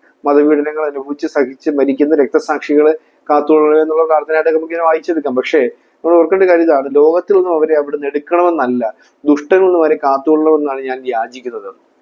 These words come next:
എന്തോരം പേര് ഇങ്ങനെ ദുഷ്ടത, ഏഹ്, ദുഷ്ടത അല്ലെങ്കിൽ ദുഷ്കർമ്മങ്ങളിൽ ഏർപ്പെട്ടുകൊണ്ടിരിക്കുമ്പോഴത്തേക്ക് ഈ സഹിച്ചുകൊണ്ടിരിക്കുന്നവൻ അവസാനം ദുഷ്ടനായി മാറുകയാണ്. ഈ സ-, കാലാകാലങ്ങളായിട്ട് സഹിച്ചുകൊണ്ടിരിക്കുന്നവൻ അവന്, അവൻ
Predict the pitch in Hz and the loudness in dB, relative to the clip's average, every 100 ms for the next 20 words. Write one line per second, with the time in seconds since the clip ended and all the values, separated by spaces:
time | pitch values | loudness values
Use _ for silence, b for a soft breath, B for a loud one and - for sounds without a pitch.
0 | _ _ _ - 117 131 151 160 156 127 | _ _ _ -12 -4 0 4 4 2 2
1 | 131 131 131 127 123 - _ 170 165 165 | 0 0 -4 -8 -12 -12 _ -4 -2 -2
2 | - B B B - 139 139 135 - 190 | -4 B B B -4 -2 0 -4 -2 0
3 | 185 190 185 - _ _ - 160 147 - | 4 2 0 -6 _ _ -4 -4 -4 -4
4 | 190 185 185 185 147 147 156 165 151 143 | -2 2 2 4 2 0 -2 -2 -2 -4
5 | 147 147 143 139 123 120 b b - 147 | -2 0 0 -2 -4 -6 b b -4 -2
6 | - 131 135 151 - 202 202 165 151 151 | -2 -2 0 0 2 2 2 0 0 0
7 | 156 135 127 143 143 131 - 135 135 127 | 0 0 -2 -4 -4 -4 -4 -2 0 0
8 | 101 101 95 _ _ _ _ _ _ 135 | -2 -6 -14 _ _ _ _ _ _ -8
9 | 127 131 127 123 147 190 175 170 165 160 | -4 -4 -2 0 0 2 0 0 -2 -2
10 | 139 131 165 151 135 131 147 165 B B | -4 -2 -4 -4 -4 -4 -6 -8 B B
11 | _ - 127 160 165 143 147 160 | _ -2 0 2 2 2 0 -2